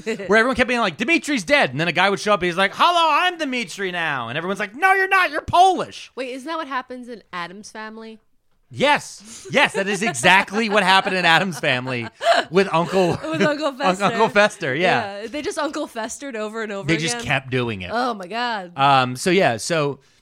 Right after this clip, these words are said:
Speaker 1: so this happens when Peter is, is ten.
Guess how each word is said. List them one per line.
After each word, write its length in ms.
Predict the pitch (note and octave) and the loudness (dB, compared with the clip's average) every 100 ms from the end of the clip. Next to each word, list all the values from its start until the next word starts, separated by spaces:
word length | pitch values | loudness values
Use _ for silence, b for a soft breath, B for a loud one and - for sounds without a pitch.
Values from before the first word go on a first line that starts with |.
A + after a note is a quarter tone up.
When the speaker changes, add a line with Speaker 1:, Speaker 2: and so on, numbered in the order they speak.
| b _ | b _
Speaker 1:
so 180 | - | -2
this 300 | E3 C3 C4+ | -2 0 -2
happens 500 | - F#3+ E3 E3 C#3+ | 0 0 0 -2 -6
when 160 | B2+ B2+ | -8 -8
Peter 460 | - B2+ A#2 A2+ A2+ | -8 -10 -4 -4 -6
is, 640 | A#2 G#2+ G2 F#2 E2 - _ _ | -8 -6 -6 -10 -14 -16 _ _
is 240 | A2 F#2+ | -12 -12
ten. 480 | - - F2 - F2+ | -14 -14 -14 -16 -20